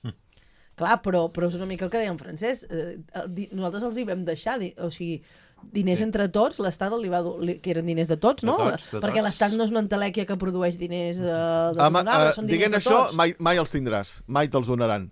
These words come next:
Speaker 3: Però
Speaker 2: Els pisos.
Speaker 3: donant-te'ls els diners, te'ls donaran.
Speaker 2: Ja, ja, però això són diners que potser podrien anar... No sé, m'ho invento, a carreteres, eh, personal sanitari
Speaker 3: Ja,
Speaker 2: que
Speaker 3: però
Speaker 2: pagarà
Speaker 3: no
Speaker 2: tot
Speaker 3: arreglaràs
Speaker 2: tres.
Speaker 3: el problema de la vivenda.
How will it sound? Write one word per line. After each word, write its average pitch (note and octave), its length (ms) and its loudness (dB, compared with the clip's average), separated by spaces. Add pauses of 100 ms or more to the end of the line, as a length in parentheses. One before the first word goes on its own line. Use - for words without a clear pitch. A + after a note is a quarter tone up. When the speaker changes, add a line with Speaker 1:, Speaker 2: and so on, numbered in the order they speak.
Speaker 3:
Però C3+ 120 2
Speaker 2:
Els C#3 100 4
pisos. D3+ 200 4
Speaker 3:
donant-te'ls G#3 400 4
els F3 160 6
diners, G#3 300 0
te'ls D#3+ 180 2
donaran. F#2+ 380 -2 (840)
Speaker 2:
Ja, F#3 140 -4
ja, G3 300 -2
però G3+ 160 -2
això G3 200 -6
són A3 200 -6
diners A#3 340 -2
que B3+ 120 0
potser G#3+ 600 -2
podrien G3+ 400 -6
anar... A3+ 340 0 (400)
No F#3 160 -6
sé, D#3+ 280 0
m'ho D#3 160 -4
invento, D#3+ 340 -2
a C#3+ 60 -4
carreteres, F3+ 840 -4
eh, D3+ 560 -8
personal D#3 400 -10
sanitari E3 400 -2
Speaker 3:
Ja, F3 140 12
Speaker 2:
que F3 80 4
Speaker 3:
però E3 80 8
Speaker 2:
pagarà E3+ 60 4
Speaker 3:
no F#3+ 120 6
Speaker 2:
tot G3 40 6
Speaker 3:
arreglaràs G#3 380 6
Speaker 2:
tres. B3 100 6
Speaker 3:
el F3+ 40 0
problema F3 280 4
de E3+ 80 4
la D#3 80 8
vivenda. A#2+ 440 0